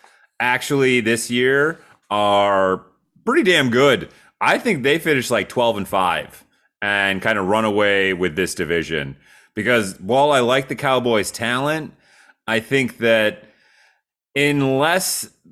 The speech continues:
everything bounces right for them, which it never seems to, and with having Mike McCarthy as your coach, I just kinda see them kinda falling apart here. And then I also think the Giants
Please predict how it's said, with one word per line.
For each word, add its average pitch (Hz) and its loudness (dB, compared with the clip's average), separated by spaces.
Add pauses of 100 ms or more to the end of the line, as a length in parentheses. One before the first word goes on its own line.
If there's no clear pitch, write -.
everything 139 0
bounces 110 -2
right 98 -2
for 127 -4
them, 120 0
which 92 0
it 101 -4
never 120 0
seems 117 -2
to, 160 -2 (480)
and 104 0
with 113 2
having 120 0
Mike 113 0
McCarthy 110 -2
as 98 -2
your 98 -8
coach, - -4 (540)
I 120 0
just 123 0
kinda 117 -2
see 113 -2
them 101 0
kinda 98 -4
falling 92 -2
apart 98 0
here. 110 0
And 98 -2
then 101 -2
I 101 0
also 107 0
think 95 -4
the 101 -4
Giants 95 -2